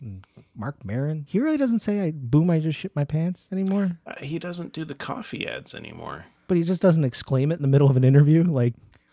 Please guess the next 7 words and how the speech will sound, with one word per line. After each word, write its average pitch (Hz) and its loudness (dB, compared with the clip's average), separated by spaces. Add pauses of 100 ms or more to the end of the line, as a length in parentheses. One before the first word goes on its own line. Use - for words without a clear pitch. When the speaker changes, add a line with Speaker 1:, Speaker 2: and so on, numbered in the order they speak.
(400)
Speaker 2:
Uh, 180 -8 (100)
I 147 -4
mean, 180 0
uh, - -14 (280)
here's - -6
the - -10
thing. 76 -6